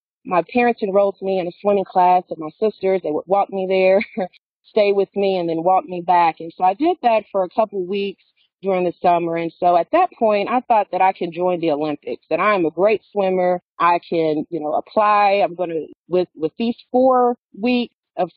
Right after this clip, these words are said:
swimming, I can become a gold medalist, right? <laughs> Because with God, all things are possible. So in this moment, when I was in Panama, I was gonna walk across this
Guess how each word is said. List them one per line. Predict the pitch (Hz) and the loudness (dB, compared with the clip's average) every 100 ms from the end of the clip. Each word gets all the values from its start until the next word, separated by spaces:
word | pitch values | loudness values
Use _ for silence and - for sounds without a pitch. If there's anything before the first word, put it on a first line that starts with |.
| - | -2
swimming, | 226 208 180 165 160 160 - | 0 2 0 0 -2 -6 -2
I | 196 | 0
can | 214 226 | 0 -2
become | 190 185 220 185 180 170 - | -4 -6 0 4 4 2 -2
a | |
gold | 175 170 165 | 0 2 2
medalist, | 151 143 110 - - | 0 -2 -4 -12 -4
right? | 160 160 156 175 185 | 2 2 2 -2 -8
<laughs> | - 202 | -6 -6
Because | 180 175 170 | -2 0 0
with | 175 | 0
God, | 170 196 208 | 2 2 2
all | - 180 175 | 2 2 0
things | 175 170 | -6 -6
are | 156 | -8
possible. | - 151 - 160 156 - | -2 -2 -2 -8 -12 -6
So | 185 | -4
in | - 370 440 | -2 -2 0
this | 277 214 | -2 0
moment, | 208 202 196 - | 0 2 0 -2
when | 185 | 0
I | 185 | 0
was | 190 | 0
in | 190 - | -2 -2
Panama, | 190 170 160 151 160 - _ _ | -2 0 0 -2 -2 -8 _ _
I | 214 | 0
was | 233 214 | 0 2
gonna | 240 208 | 0 2
walk | 185 196 240 285 320 - | 0 2 2 0 -2 -10
across | 233 _ 214 190 190 196 _ 180 | -16 _ 0 2 2 0 _ -6
this | 180 | -6